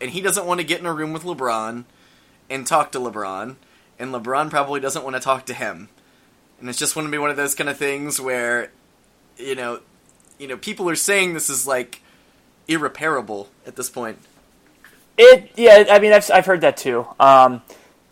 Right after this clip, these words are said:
Speaker 2: I mean, that's where I kinda think the Eric Bledsoe thing comes in play too, because like you mentioned,
Speaker 1: And I'd like that.
Speaker 2: Yeah, because that's LeBron's boy, you know? They're both
Speaker 1: Yeah.
Speaker 2: Clutch Sports guys.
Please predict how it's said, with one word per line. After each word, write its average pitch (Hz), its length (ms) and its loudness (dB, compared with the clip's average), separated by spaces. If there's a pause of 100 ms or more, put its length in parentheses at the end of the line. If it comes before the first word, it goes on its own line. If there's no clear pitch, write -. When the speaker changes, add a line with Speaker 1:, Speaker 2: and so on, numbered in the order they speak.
(140)
Speaker 2:
I 160 40 -8
mean, 175 100 -2
that's 196 200 4
where 202 160 8
I 165 60 6
kinda 156 260 -2
think 147 240 -14
the 139 80 -2
Eric 139 220 -2
Bledsoe 127 340 -4
thing 127 260 -10
comes 123 280 -10
in 127 100 -12
play 123 220 -4
too, 123 200 -14
because 123 380 -8
like 143 180 -2
you 131 100 -8
mentioned, 123 600 -8 (160)
Speaker 1:
And 156 120 -4
I'd 233 160 2
like 131 240 -2
that. 107 340 -8
Speaker 2:
Yeah, 170 260 4
because 147 520 2 (240)
that's 170 240 8
LeBron's 175 400 6
boy, 143 440 8
you 139 140 -4
know? 135 320 6 (400)
They're 147 120 -2
both 151 220 4
Speaker 1:
Yeah. - 120 0
Speaker 2:
Clutch 156 220 2
Sports 143 340 -2
guys. 139 540 2